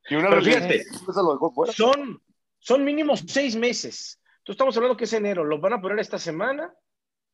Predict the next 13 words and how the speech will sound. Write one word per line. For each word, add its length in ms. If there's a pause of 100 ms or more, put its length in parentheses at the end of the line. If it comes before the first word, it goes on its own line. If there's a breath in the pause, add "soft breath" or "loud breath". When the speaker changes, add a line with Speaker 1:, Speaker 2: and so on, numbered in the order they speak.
(140)
Speaker 2:
entonces 440
va 40
a 40
estar 180
regresando 360
para 160
julio. 380
Los 160
calendarios 460
se 100
tienen 300
que 80
adelantar. 680